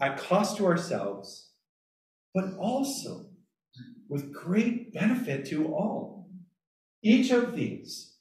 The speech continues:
are things that cause the place that God's people are in, uh, to flourish. Isaiah's prophecy goes on, I'm interested in seeing you do this. Share your food with the hungry, Invite the homeless poor into your homes.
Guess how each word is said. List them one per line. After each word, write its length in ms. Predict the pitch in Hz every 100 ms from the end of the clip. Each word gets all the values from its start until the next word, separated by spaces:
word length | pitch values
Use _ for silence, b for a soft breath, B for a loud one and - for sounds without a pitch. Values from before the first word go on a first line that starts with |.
| _ 165
are 100 | 170
things 320 | 214 202 185
that 240 | 185 -
cause 720 | - - 190 190 170 - - - _ -
the 200 | 156 -
place 760 | - - 180 247 - - -
that 160 | 156 151
God's 220 | 131 123
people 380 | - 151 139 139
are 160 | 123
in, 460 | 120 117 104 - - - 120
uh, 100 | 123
to 100 | 151
flourish. 880 | - 131 156 - - - - - _ _ _ _ _ _ _ _ 170
Isaiah's 300 | 175 208 202
prophecy 380 | 202 202 202 185
goes 180 | 185 185
on, 540 | 175 180 170 - -
I'm 240 | 165 170 190
interested 600 | 180 202 208 208 202 180
in 140 | 180
seeing 260 | - 196 190
you 100 | 180
do 200 | 175 175
this. 520 | 165 123 - - - _ _
Share 340 | - 185 175 170
your 120 | 160
food 400 | - 202 214 202
with 120 | 196
the 80 | 185
hungry, 640 | 156 139 127 123 120 - - -
Invite 320 | 156 180 185
the 80 | 196
homeless 520 | - 190 202 190 -
poor 460 | - 208 190 117 131
into 180 | 127 123
your 200 | 113 120
homes. 640 | 165 156 156 151 - -